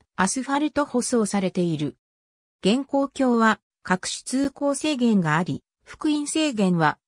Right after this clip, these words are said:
標識にて一点八メートルで、重量制限は二点零トンとなっている。道幅が狭いことから、片側交互通行である。自腹にポールを立てて、ロープを張った取り外しが可能で簡易な欄干が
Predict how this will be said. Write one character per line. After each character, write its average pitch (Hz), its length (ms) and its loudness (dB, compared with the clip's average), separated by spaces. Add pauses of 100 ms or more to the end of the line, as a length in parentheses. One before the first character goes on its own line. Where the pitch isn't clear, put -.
(140)
標 277 260 2
識 - 300 -6
に 294 140 -4
て 214 100 0
一 202 140 2
点 196 320 0
八 165 360 -4
メ 262 180 2
ー - 20 -4
ト 196 180 -2
ル 175 80 -2
で、 156 220 0 (260)
重 233 220 2
量 277 240 0
制 302 240 -2
限 208 220 2
は 151 120 0
二 220 240 0
点 180 300 0
零 233 180 2
ト 220 160 0
ン 190 80 2
と 156 140 0
な 165 100 0
っ 180 60 -4
て - 180 -4
い 147 160 -4
る。 127 180 -6 (600)
道 202 100 0 (160)
幅 285 240 0
が 269 140 -2
狭 262 240 -2
い 277 120 -4
こ 214 140 -6
と 214 100 -4
か 175 140 -2
ら、 156 160 -2 (260)
片 233 300 -2
側 277 200 0
交 262 280 0
互 175 160 0
通 220 220 -4
行 214 240 -2
で 190 120 -2
あ 165 120 -2
る。 131 160 -10 (680)
自 208 160 2
腹 - 220 -4
に 233 140 2
ポ 240 260 0
ー - 20 0
ル 269 180 2
を 262 60 2
立 247 220 -2
て 196 120 -2
て、 170 200 0 (260)
ロ 254 220 4
ー - 20 -12
プ 214 220 2
を 180 40 0
張 180 140 0
っ 180 80 -2
た 220 180 -4
取 190 220 0
り 208 60 -2
外 233 240 -2
し 208 120 -4
が 214 140 2
可 196 180 0
能 254 220 2
で 240 80 -2
簡 233 200 -2
易 247 220 0
な 220 120 2
欄 208 240 2
干 185 260 0
が 165 220 0